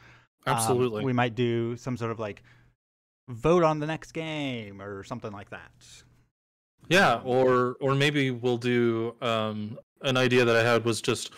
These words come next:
Speaker 2: a couple of games from each of us, and then maybe a couple of games from the community,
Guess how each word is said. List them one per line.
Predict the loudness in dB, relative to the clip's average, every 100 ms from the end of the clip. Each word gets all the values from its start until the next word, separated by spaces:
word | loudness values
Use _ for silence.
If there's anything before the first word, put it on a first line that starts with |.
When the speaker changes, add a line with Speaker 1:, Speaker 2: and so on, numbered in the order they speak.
| -20 _ -4
Speaker 2:
a |
couple | 0 2 4
of | 4
games | 4 2 0
from | -2 0
each | 2 2
of | 2
us, | 2 0 0
and | -4
then | -2
maybe | 0 2
a | 0
couple | 0 2 2
of |
games | 2 -2
from | -4 -6
the |
community, | -8 0 2 4 4 2